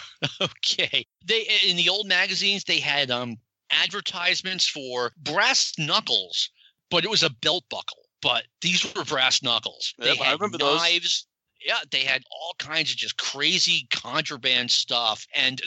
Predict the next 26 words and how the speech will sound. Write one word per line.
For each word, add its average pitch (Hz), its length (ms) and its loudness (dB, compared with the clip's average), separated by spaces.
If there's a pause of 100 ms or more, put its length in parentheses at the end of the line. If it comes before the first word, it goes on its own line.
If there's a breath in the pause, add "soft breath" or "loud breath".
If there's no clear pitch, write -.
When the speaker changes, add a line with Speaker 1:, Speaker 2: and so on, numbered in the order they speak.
Speaker 1:
the, 156 240 2
so 160 180 2
the 147 160 -4 (140)
ads 180 260 0
we're 175 120 0
seeing 139 440 2
now 139 420 0
is, 147 160 2
like, 131 140 -2
the 120 80 2
cleaned 170 540 0
up 131 200 0
version. 95 580 -6 (120)
So - 160 -10
I - 20 -8
just - 160 0
wanted 196 180 0
to 143 120 -2
throw 135 320 0
that 120 300 4
in. 90 280 -6 (480)
Speaker 2:
Oh, 285 200 4 (140)
uh, 170 220 2
how 202 100 2
about 190 280 2
this? - 320 0